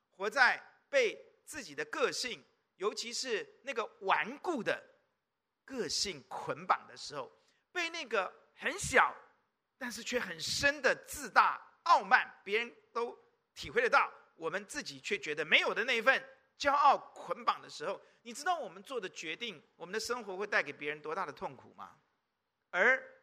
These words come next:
feedback 回来的是，我们也很痛苦啊。我们不能忽略的是，人生当中最重要的一件事情，就是跟这位上帝的关系要和好。阿爸们，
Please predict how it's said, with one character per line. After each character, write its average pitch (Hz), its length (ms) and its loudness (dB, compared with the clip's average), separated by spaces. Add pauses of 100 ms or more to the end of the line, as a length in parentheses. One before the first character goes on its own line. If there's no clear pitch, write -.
feedback 262 520 6
回 147 180 -4
来 147 80 -2
的 160 100 -8
是， 151 320 -10 (200)
我 151 180 -4
们 180 180 -6
也 175 140 0
很 175 220 -6
痛 143 200 -8
苦 92 220 -20
啊。 85 160 -18 (1400)
我 240 80 -4
们 277 120 2
不 302 120 2
能 262 180 4
忽 254 200 -6
略 262 100 2
的 220 60 6
是， 220 160 -6
人 196 120 -4
生 220 140 -10
当 220 120 2
中 220 120 -6
最 254 200 -4
重 220 220 -6
要 214 140 0
的 170 80 -10
一 - 20 -18
件 180 180 -8
事 190 180 -10
情， 160 140 -16
就 202 140 -4
是 - 80 -8
跟 196 200 -8
这 208 100 0
位 185 100 -2
上 175 300 -4
帝 175 140 -20
的 143 100 -6
关 175 240 -4
系 - 160 -12
要 156 180 0
和 127 220 -8
好。 107 300 -8
阿 127 100 -8
爸 131 160 -4
们， 131 180 -12